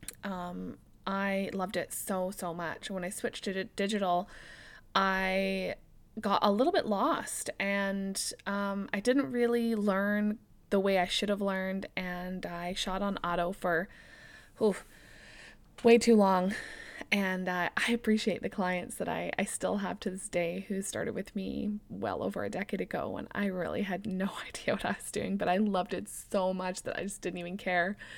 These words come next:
And, um, as time went on, I sort of put it off to the side for a little while, and then I got inspired, and that's a big part of what I want this podcast to really do, um, is inspire photographers and creatives to just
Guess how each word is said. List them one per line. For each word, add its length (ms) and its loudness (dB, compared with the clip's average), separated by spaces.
And, 420 6
um, 460 2
as 140 0
time 200 2
went 120 4
on, 200 4
I 120 6
sort 240 2
of 340 0
put 160 0
it 100 2
off 280 0
to 100 -2
the 80 -2
side 320 0
for 80 -2
a 40 4
little 200 2
while, 460 0
and 200 2
then 540 -4
I 80 -2
got 200 4
inspired, 840 2
and 380 -4
that's 160 0
a 40 2
big 280 4
part 240 2
of 260 0
what 140 0
I 80 0
want 220 -4
this 120 -8
podcast 760 -8
to 120 -8
really 640 -6
do, 580 2
um, 600 -8
is 240 -2
inspire 920 0
photographers 720 -6
and 100 -6
creatives 720 -4
to 160 -2
just 480 -6